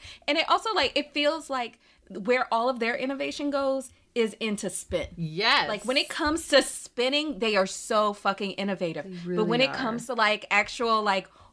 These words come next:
Speaker 1: oil and gas and, like, climate solutions, there's no innovation there. It's just like, "Okay, so let's keep doing the same thing, but call it something different."
Speaker 2: Yeah.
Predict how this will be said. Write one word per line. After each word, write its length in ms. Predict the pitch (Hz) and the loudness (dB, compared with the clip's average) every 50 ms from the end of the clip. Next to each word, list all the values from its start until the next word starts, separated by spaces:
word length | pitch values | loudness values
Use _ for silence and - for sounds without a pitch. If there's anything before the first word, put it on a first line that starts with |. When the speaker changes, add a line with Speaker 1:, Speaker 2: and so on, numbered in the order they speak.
| _ - | _ -2
Speaker 1:
oil 280 | 208 220 226 226 233 220 | 0 2 2 2 2 2
and 220 | 214 208 208 196 | 0 -2 -2 -2
gas 380 | 202 196 202 202 202 196 - 208 | 0 4 4 4 4 4 0 -4
and, 100 | 190 190 | -2 0
like, 180 | 190 185 180 | 0 0 0
climate 360 | - - 233 226 240 254 226 - | -2 0 0 2 2 0 -2 -2
solutions, 240 | - 359 359 - | -2 -2 0 2
there's 180 | - 605 622 587 339 | 0 0 0 2 2
no 120 | 359 - - | 2 2 2
innovation 580 | 262 269 262 240 247 240 285 - - 285 302 349 | 2 0 0 2 2 0 0 0 -2 -4 -4 -4
there. 180 | 415 480 480 | -4 -4 -4
It's 100 | 381 - | -4 -4
just 160 | - 381 - | -4 -4 0
like, 200 | - 320 330 311 - - - - | 2 2 2 2 -2 -14 -8 -2
"Okay, 220 | - 247 285 247 214 | -2 0 2 0 0
so 140 | 220 - 208 | 0 -2 -2
let's 180 | 196 190 190 | -2 -2 -4
keep 240 | - - 240 233 - | -6 -12 -14 -12 -8
doing 240 | - 311 311 302 294 | -8 -6 -4 -4 -4
the 80 | 294 | -4
same 240 | 285 - 262 240 233 | -6 -6 -6 -8 -6
thing, 240 | 226 269 247 233 202 | -4 -4 -4 -2 -2
but 200 | 165 185 - - | -2 -4 -4 -6
call 400 | - - - 220 214 220 208 208 | -12 -6 -2 2 2 2 4 2
it 180 | 185 165 - - | 2 0 0 -4
something 500 | - 180 165 160 160 160 156 151 151 147 | -8 -8 -8 -8 -10 -12 -12 -12 -12 -14
different." 360 | 143 - - _ - - 170 | -14 -16 -18 _ -6 -4 -2
Speaker 2:
Yeah. 160 | 165 - - | -2 -2 -4